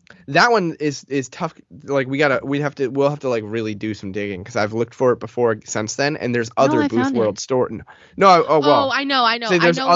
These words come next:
Speaker 1: other
Speaker 2: one you're
Speaker 1: Booth World
Speaker 2: talking about, though.
Speaker 1: stories, and the one in specific that we wanna find is, is the one that, that we found years ago.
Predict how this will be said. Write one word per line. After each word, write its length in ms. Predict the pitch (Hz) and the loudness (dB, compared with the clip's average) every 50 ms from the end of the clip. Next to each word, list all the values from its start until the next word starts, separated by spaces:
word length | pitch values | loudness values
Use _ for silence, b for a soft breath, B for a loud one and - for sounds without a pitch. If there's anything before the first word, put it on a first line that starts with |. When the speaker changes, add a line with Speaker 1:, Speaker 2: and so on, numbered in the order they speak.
| 175 | 4
Speaker 1:
other 100 | 185 175 | 2 0
Speaker 2:
one 80 | 160 147 | 0 0
you're 80 | 156 156 151 | -2 -2 -2
Speaker 1:
Booth 60 | 170 196 | -2 -2
World 220 | - 139 131 120 | -2 -2 -2 -2
Speaker 2:
talking 20 | - | -4
about, 220 | 180 175 147 139 | -6 -4 -2 0
though. 220 | 139 139 143 143 113 | 0 0 0 -2 -4
Speaker 1:
stories, 80 | 120 | -6
and 240 | 143 101 139 139 131 | -6 -6 -6 -6 -4
the 60 | 127 | -4
one 340 | 131 135 143 147 147 143 135 | -2 0 0 0 0 -4 -6
in 200 | - 120 135 127 | -6 -6 -6 -6
specific 560 | 123 - - 131 - - - 151 135 131 120 - | -8 -10 -12 -12 -10 -4 -2 -2 -2 -2 -4 -4
that 140 | 120 90 | -6 -4
we 140 | 107 127 131 | -2 -2 -2
wanna 220 | 131 123 120 110 101 | -2 -2 -4 -4 -6
find 340 | - 107 101 98 98 98 | -6 -6 -6 -6 -6 -8
is, 180 | 95 95 - - - _ - | -8 -10 -12 -14 -20 _ -12
is 340 | - 80 101 104 95 - - | -8 -8 -8 -8 -10 -14 -10
the 100 | - 110 | -8 -8
one 300 | 101 101 101 98 98 90 | -6 -6 -6 -6 -6 -8
that, 100 | 82 - _ - | -10 -10 _ -8
that 180 | 110 107 92 | -6 -6 -6
we 100 | 95 98 | -6 -8
found 300 | 101 - 95 95 92 92 | -8 -6 -6 -6 -6 -6
years 220 | 95 95 90 98 - | -8 -8 -10 -10 -8
ago. 360 | 65 92 107 98 69 - | -6 -4 -4 -4 -4 -8